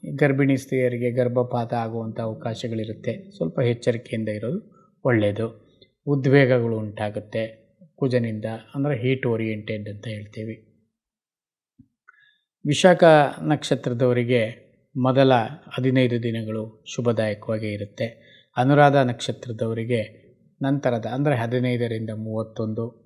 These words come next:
ಅದೇ ಜ್ಯೇಷ್ಠ ನಕ್ಷತ್ರದಲ್ಲಿ ಜನಿಸಿರುವಂಥವ್ರಿಗೆ ಮೊದಲ ಹದಿನೈದು ದಿನಗಳು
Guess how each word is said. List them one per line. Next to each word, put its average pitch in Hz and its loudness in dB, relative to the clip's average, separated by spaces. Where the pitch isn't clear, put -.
ಅದೇ 151 8
ಜ್ಯೇಷ್ಠ 135 2
ನಕ್ಷತ್ರದಲ್ಲಿ 131 2
ಜನಿಸಿರುವಂಥವ್ರಿಗೆ 117 -6
ಮೊದಲ 127 -2
ಹದಿನೈದು 113 -6
ದಿನಗಳು 110 -10